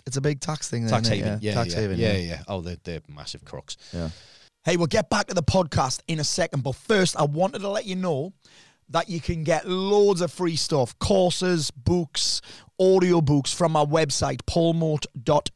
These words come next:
Speaker 1: U K. You'll also be able to find out how you can work with me inside of my world-famous coaching programs over on that site too. Let's get back to it.
Speaker 2: But instead of seeing it in a positive way, they've gone, "We can get in the paper here and we can make Jersey look good. We can take this guy off his high horse and we
Speaker 1: Yeah.
Speaker 2: can,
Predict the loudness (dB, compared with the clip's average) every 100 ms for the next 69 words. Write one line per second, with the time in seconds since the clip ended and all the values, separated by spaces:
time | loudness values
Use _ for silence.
0 | -6 0 0 0 -2 -4 -4 -14 -2 2
1 | 2 2 0 2 2 0 -2 0 2 4
2 | 4 2 0 -2 0 0 -4 -6 -6 0
3 | 2 2 -2 -2 -6 -8 -4 -2 -2 -2
4 | -2 -2 -2 -4 -4 -2 -2 -2 -2 -2
5 | -2 -2 -2 -4 -8 -18 -20 -20 -10 -2
6 | 2 4 4 0 0 0 2 2 0 _
7 | _ _ _ _ _ -8 -2 2 0 2
8 | 2 2 -2 _ _ _ _ _ _ _
9 | -2 -2 -4 _ _ _ _ _ _ _
10 | _ _ 0 2 2 2 2 2 0 2
11 | 2 2 -2 0 0 -2 -6 -6 -8 -10
12 | -12 -8 -8 -8 -10 -8 -8 -8 -10 -10
13 | -12 -10 -12 -12 -14 -14 -14 -12 -14 -14
14 | -12 -12 -10 -12 -14 -18 -16 -14 -14 -14
15 | -14 -14 -14 -16